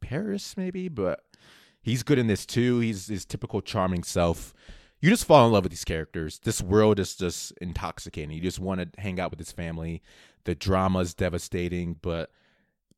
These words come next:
ultimately it's, you know, a women led by, uh, a, a movie led by women, and you just feel the kinetic energy with this cast. Um, I definitely wanna see more movies like this. I haven't seen one quite like this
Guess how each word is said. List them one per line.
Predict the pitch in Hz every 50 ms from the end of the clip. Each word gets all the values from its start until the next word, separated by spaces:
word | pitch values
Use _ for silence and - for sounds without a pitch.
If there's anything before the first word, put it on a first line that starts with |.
| _ -
ultimately | 104 107 107 - 113 107 101 95 95 92 90 90 87 85
it's, | 90 - - -
you | 104
know, | 85 82 - -
a | 87
women | 85 98 113 120 117 113 117 - -
led | - 98 95 101 107 104 -
by, | - 101 95 92 90 90 87 90 95 - - _ _ _ _ -
uh, | 98 98 80 92 92 90 90
a, | - 90
a | 90
movie | 101 127 143 143 131
led | 104 101 107 107 -
by | 104 92 85
women, | 85 87 101 92 87 80 80 78 80 - _
and | - 90 87 87 85 85 82 80 82 80 _ _ _ _ _ _ _ _ _
you | - 98
just | 104 98 107 95 - - - _ _ -
feel | - - - - 113 110 110 107 95
the | 95
kinetic | - - 107 98 98 95 90 90 - -
energy | 98 98 95 90 - - 85 82 80 80 80 78 78
with | 76 87 92 -
this | - 85 - -
cast. | - - 90 80 76 - - - - - -
Um, | - 82 82 78 76 76 76 - _ _ _ _ _ -
I | - 131
definitely | 104 95 147 156 160 165 156 143
wanna | 147 139 131
see | - - 127
more | 120 117 107
movies | 95 98 95 87 90 82 87
like | 80 80 - -
this. | 87 82 80 - - - - - _ _ _ _ _ _ _ -
I | - 92
haven't | 92 123 123 113 117 107
seen | - - 117 101 95 95
one | 92 95 101 95
quite | 90 - - 120 107 - -
like | 87 90 - -
this | - 82 - - -